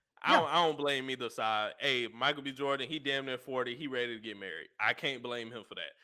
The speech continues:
Speaker 1: Lori, she in her prime, and she trying to explore her options. I can't blame her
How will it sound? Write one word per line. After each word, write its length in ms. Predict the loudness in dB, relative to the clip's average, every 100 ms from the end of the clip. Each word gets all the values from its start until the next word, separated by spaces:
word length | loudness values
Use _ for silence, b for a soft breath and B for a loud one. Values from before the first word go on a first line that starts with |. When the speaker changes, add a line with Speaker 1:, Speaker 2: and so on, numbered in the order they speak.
| _
Speaker 1:
Lori, 580 | -4 4 6 6 4 0 -6
she 320 | -6 0 2
in 140 | 2
her 100 | 2
prime, 720 | 0 2 4 4 4 2 -2 -4
and 260 | -2 -2
she 340 | -4 -6 -8 -8
trying 280 | 0 2 4
to 60 | 2
explore 360 | -2 -4 0
her 60 | 2
options. 580 | 2 2 0 -6 -8 -8 -2
I 80 | 0
can't 240 | 0 -2 -2
blame 260 | -2 -2
her 100 | -2